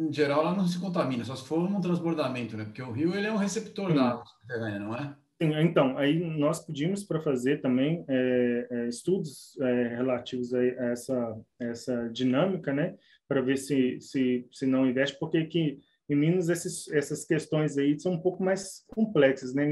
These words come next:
Speaker 2: É, é, a gente tava uma vez pensando assim, "Ah, não, a contaminação, chegou a contaminação do outro lado do Rio São Francisco", né? Então, assim, "Ah, não, isso aí não acontece, isso aí é outra coisa", né? Mas aí a gente descobriu que a contaminação era do, do lado de cá, ela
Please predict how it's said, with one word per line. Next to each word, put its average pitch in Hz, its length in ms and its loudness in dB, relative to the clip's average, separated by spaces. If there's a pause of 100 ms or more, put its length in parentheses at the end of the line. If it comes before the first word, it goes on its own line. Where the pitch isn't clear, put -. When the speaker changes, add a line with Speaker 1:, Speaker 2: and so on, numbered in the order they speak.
(180)
Speaker 2:
É, 139 360 -10
é, 131 40 0
a - 20 2
gente 147 280 -2
tava 156 340 4 (240)
uma 147 220 4
vez 147 240 2
pensando 147 420 -2
assim, 147 180 -6
"Ah, 196 140 4
não, 165 400 2 (320)
a - 80 -8
contaminação, 165 800 0
chegou 170 280 2
a 165 80 2
contaminação 170 800 0
do 170 80 4
outro 202 180 0
lado 190 320 2
do 180 120 2
Rio 180 140 0
São 202 200 -8
Francisco", 190 560 -4 (880)
né? 156 240 0
Então, 170 220 2
assim, 160 640 0
"Ah, 165 260 0
não, 151 380 0
isso - 180 -4
aí 165 80 6
não 196 120 2
acontece, 170 580 2
isso 123 160 -8
aí 151 60 0
é 180 80 4
outra 202 260 4
coisa", 156 420 2
né? 147 140 -2
Mas 151 200 -4
aí 156 100 4
a 160 40 8
gente 196 160 4
descobriu 185 440 2
que - 80 -8
a - 40 -16
contaminação 190 600 0
era 196 140 4
do, 202 180 0
do 156 180 0
lado 165 200 6
de 226 120 -6
cá, 180 120 0
ela 202 240 0